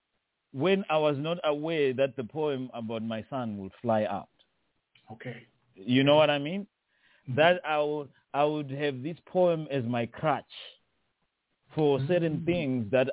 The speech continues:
Speaker 1: I wouldn't be, be, wouldn't have been able to, to,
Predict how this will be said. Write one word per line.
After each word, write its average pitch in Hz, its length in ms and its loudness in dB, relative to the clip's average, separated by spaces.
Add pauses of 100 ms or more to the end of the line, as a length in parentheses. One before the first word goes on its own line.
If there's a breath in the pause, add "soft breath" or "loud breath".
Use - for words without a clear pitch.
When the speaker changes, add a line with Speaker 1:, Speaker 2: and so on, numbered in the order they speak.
Speaker 1:
I 135 80 2
wouldn't 131 400 0
be, 120 100 0
be, 113 400 -2
wouldn't 123 400 -2
have 117 160 0
been 113 260 -2
able 131 340 -2
to, 107 300 -4 (460 soft breath)
to, 113 460 4